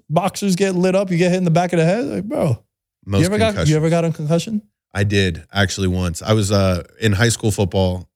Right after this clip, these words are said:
Speaker 2: My sophomore year, we were playing, uh, a team. I was a, I was a linebacker. I went to go make a, a tackle in the hole, and the running back's knee, like, went up and, like, shot my neck back. And then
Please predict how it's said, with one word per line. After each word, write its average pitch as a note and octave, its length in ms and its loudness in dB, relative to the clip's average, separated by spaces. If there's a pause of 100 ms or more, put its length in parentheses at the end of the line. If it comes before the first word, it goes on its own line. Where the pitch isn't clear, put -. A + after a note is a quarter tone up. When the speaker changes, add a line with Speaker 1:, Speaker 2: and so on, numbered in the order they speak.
Speaker 2:
My F#2+ 460 -4
sophomore G#2+ 520 0
year, G2+ 220 2
we F#2 60 -2
were F#2 100 -2
playing, F#2 640 -4 (580)
uh, F#2 260 -2
a G2+ 80 -2
team. G#2+ 380 0
I F#2+ 120 2
was G2 240 0
a, F2+ 80 -4 (180)
I E2 120 -2
was G2 120 2
a G2+ 40 0
linebacker. G2+ 560 2
I F#2+ 80 2 (120)
went A2 200 0
to A#2 80 -2
go G#2+ 100 4
make G#2 240 0
a, F2 320 -2
a F2 60 -12
tackle G#2 460 -2
in F#2+ 60 0
the F2 80 -4
hole, G2 380 0 (500)
and F#2+ 300 -2
the G2+ 300 0
running A#2+ 320 2
back's G#2 360 -2
knee, A2 240 -2
like, F#2+ 220 0
went G#2+ 320 -2
up B2 380 -2
and, G#2 160 -4
like, F2+ 320 -6 (240)
shot G#2 380 -4
my F#2+ 120 -14
neck G2+ 320 -8
back. B2 400 -2 (580)
And G#2+ 120 2
then G2 420 -2